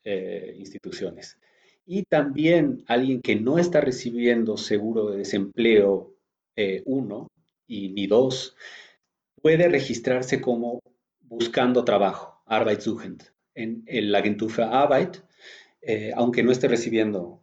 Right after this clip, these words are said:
como digo, eh, seguro de desempleo, puede registrarse que está buscando trabajo y también puede pedir un,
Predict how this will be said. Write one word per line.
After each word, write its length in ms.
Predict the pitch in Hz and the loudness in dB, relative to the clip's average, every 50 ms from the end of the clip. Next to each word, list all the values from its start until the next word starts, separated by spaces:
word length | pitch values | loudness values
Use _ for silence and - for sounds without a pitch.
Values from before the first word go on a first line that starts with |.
| _ _ _ | _ _ _
como 220 | - 104 95 92 | -18 -16 -14 -10
digo, 340 | 101 104 104 101 98 101 - | -6 -4 -2 -2 -2 -2 -6
eh, 160 | 113 101 95 | -10 -10 -8
seguro 280 | - - 110 110 113 117 | -4 -2 -2 0 2 2
de 60 | 123 | 2
desempleo, 420 | 127 127 151 147 147 175 180 175 175 | 2 2 0 -2 2 2 2 4 4
puede 280 | 139 113 107 104 101 | 4 4 4 2 0
registrarse 600 | 92 104 - 110 - - 107 101 - 104 - - _ - | -4 -4 -6 -6 -4 -2 -2 -2 -2 -4 -10 -10 _ -4
que 80 | - | -4
está 140 | 98 - 110 | -2 0 0
buscando 420 | 113 123 120 - 135 131 135 147 147 | -2 -2 0 2 2 4 4 4 4
trabajo 420 | 135 135 135 143 147 147 - 160 | 4 4 4 4 2 2 2 0
y 60 | 151 | 0
también 320 | - 120 110 110 113 113 113 | 0 -2 -2 0 -2 -2 0
puede 260 | 110 104 101 98 95 | 2 2 2 2 2
pedir 520 | - 98 95 95 95 92 92 - - _ _ - | 0 -4 -4 -4 -4 -6 -8 -10 -18 _ _ -20
un, 360 | 110 101 98 95 92 92 | -20 -20 -18 -20 -20 -20